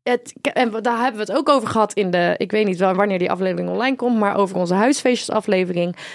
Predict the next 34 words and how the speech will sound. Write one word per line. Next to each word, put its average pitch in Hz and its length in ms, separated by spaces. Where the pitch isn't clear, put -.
Ehm, 185 380
ik, 262 380
ik, 226 300
ik 233 180
kan 294 220
het 196 120
beste 302 280
identificeren 240 680
met 208 120
mensen 214 360
die 190 220
ook 349 260
in 208 120
een 190 80
crackpand 190 480
hebben 185 180
gestaan 180 460
en, 185 440
eh, - 280
iemand 208 320
cocaïne 202 500
van 185 140
een 180 120
lul 214 320
zien 185 220
afstu-, - 360
snuiven. - 480
Snap 330 220
je? 359 180
Dan, 269 360
dan, 302 240
dan 285 180
snappen 359 420
we, 285 260